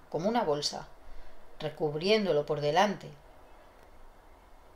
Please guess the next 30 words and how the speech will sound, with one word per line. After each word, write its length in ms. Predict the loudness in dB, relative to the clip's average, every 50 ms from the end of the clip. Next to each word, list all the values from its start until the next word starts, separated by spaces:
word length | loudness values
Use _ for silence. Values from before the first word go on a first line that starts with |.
| -20 -20 -20 -20 -20 -20 -20 -8
Cortó 300 | -8 -6 -2 0 0 4
también 340 | 4 4 4 4 2 2 4
esta 340 | 2 0 0 0 2 2 2
y 60 | 2
se, 240 | 0 -2 -2 0 0
de 140 | -2 -2
paso 320 | 0 0 -2 0 2 2 4
vio 180 | 6 6 6
que 100 | 6 6
definitivamente 800 | 2 2 -2 -4 -6 -8 -4 2 4 4 6 4 4 2 4 6
era 100 | 6 6
un 80 | 8 8
varón. 340 | 6 6 6 4 2 0 -6 -14 -20 -20 -20 -20 -20 -20 -20 -20 -20 -20 -20 -20 -20 -20 -20 -20 -20 -20 -20 -20 -20 -20 -18 -12
Quitó 240 | -10 0 4 4
el 80 | 4 8
torniquete 560 | 8 6 6 6 2 2 2 2 2 4 2
y 40 | 2
retiró 360 | 2 2 2 2 2 2 2
suavemente 640 | 4 6 8 8 8 8 6 4 2 0 2 2 0
el 100 | 0 0
cuero 340 | 0 2 4 6 6 4 2
tieso 420 | 4 4 4 4 4 2 0 0
y 100 | 0 0
empapado 440 | -2 2 4 4 6 6 6 6 6
en 120 | 2 -2
sangre 340 | 0 0 0 2 2 2 2
de 80 | 4 4
la 120 | 2 2
pierna 280 | 2 0 0 0 0 -4
herida. 320 | -2 -2 -2 -2 -4 -6